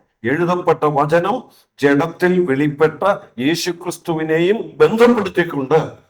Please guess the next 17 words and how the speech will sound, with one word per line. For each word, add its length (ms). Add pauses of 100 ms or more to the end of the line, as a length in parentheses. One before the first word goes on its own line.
(200)
ഇത് 60
രണ്ടുകൂടെ 380
ചേർത്ത് 380
ഞാനിങ്ങനെ 420
പറയുകയാണ്. 500 (460)
ഒരിക്കൽ 560 (340)
ജഡത്തിൽ 480
വെളിപ്പെട്ട 440
വചനമാണ് 1000 (200)
ലോകത്തിൽ 540
ദൈവത്തെ 460
വെളിപ്പെടുത്തിയതെങ്കിൽ 1120 (240)
ഇന്ന് 760
ആ 240
ദൈവത്തെ 540
ലോകത്തിൽ 540
വെളിപ്പെടുത്തുവാൻ 920